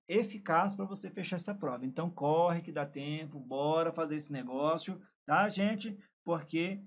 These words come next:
o concurso vai acontecer dia trinta de maio, várias coisas vão ser cobradas aí, e a gente, às vezes, tem a tendência de procrastinar, né? Queria deixar pra lá, depois eu faço, depois eu ponho aquele parafuso, depois eu troco a bucha da torneira.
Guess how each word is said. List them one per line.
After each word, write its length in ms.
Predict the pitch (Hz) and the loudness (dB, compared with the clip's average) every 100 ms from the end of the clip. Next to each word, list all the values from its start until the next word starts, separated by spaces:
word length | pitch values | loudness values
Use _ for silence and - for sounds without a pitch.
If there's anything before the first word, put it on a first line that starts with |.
| _ - | _ -10
o 120 | 196 | -2
concurso 400 | 208 196 160 165 | 0 0 -2 0
vai 100 | 185 | 0
acontecer 380 | 190 170 160 175 | -2 -6 -6 0
dia 180 | 180 | 0
trinta 360 | 170 151 151 160 | 0 0 0 -2
de 100 | 202 | 2
maio, 540 | 190 160 170 190 220 - - _ - | 4 6 6 4 -2 -6 -18 _ -20
várias 520 | 131 160 190 202 196 | 0 6 6 6 2
coisas 300 | 160 165 147 | -2 -2 -2
vão 120 | 147 | -4
ser 260 | 147 147 131 | -4 -4 -6
cobradas 800 | - 160 139 139 151 147 151 139 | -2 -2 0 2 2 2 -2 -4
aí, 380 | 127 147 185 - _ - | -2 -2 -4 -14 _ -14
e 420 | 160 185 196 202 196 - _ _ | -4 2 4 4 0 -10 _ _
a 120 | 165 170 | 0 2
gente, 400 | 190 214 214 190 - | 2 2 -2 -4 0
às 200 | 180 156 | 2 2
vezes, 220 | 202 202 | 0 2
tem 140 | 202 | 0
a 60 | 214 | 0
tendência 520 | 208 190 180 208 202 | 2 0 2 0 -2
de 220 | 180 185 - _ - | -6 -8 -10 _ -2
procrastinar, 800 | 208 202 208 196 214 208 135 135 | -2 0 -2 0 0 2 2 2
né? 260 | 196 254 - _ _ | 0 0 -8 _ _
Queria 180 | 156 170 | -4 -2
deixar 260 | 185 196 196 | 0 2 0
pra 160 | 214 | 2
lá, 80 | 233 | 2
depois 280 | 214 202 202 | 2 2 2
eu 120 | 233 | 2
faço, 300 | - 196 190 | 4 6 6
depois 260 | 175 196 208 | 4 0 0
eu 100 | 214 | 0
ponho 200 | 196 196 | 2 2
aquele 180 | 196 170 | 0 2
parafuso, 520 | 185 170 - 170 160 | 2 2 0 -6 -4
depois 280 | 160 175 196 | -4 -2 -2
eu 100 | 196 | 0
troco 240 | 185 185 | 0 0
a 40 | |
bucha 260 | 165 165 165 | -2 -2 -6
da 80 | 170 | -6
torneira. 520 | 196 170 139 127 | -2 0 -2 -4